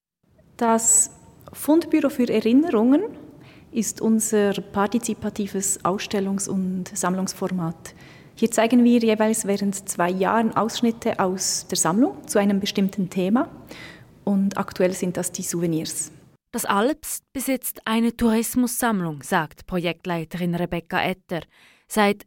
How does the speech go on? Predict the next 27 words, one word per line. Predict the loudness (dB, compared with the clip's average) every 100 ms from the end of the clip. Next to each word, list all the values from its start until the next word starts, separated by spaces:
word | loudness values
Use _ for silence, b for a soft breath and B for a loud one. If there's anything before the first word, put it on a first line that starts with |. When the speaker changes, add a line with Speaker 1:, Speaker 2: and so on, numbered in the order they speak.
| -6
Speaker 2:
Jahrzehnten | -4 -2 2 4 6 4 0 0
dokumentiert | 0 0 0 0 0 0 0 0
diese, | -2 2 2 0 -2
wie | 2 4
Menschen | 6 4 0 0 0
die | -2
Berge | 0 0 2
bereisen. | 2 4 2 -2 -4 -10 -12 -4
Darunter | 0 2 2 2
ist | 0 0
auch | 0
eine | 2 0
Souvenirsammlung. | 0 0 2 2 2 -2 -2 -4 -6 -12 b b b b
Souvenirs | -4 4 6 8 6 2
erzählen | -2 -2 0 2 4 6
nicht | 4 2 2
nur | 4 4 2
über | 0 0
den | 0 0
bereisten | 0 0 -2 -2 -4 -4 -4
Ort, | -2 -2 -2 -4 -10 b b b
sondern | 2 4 4 4
auch | 4 2
einiges | 2 2 4 2 0 -4 -4
über | -4 0 0
die | 2
Reisenden. | 4 4 2 -2 -2 -6 -8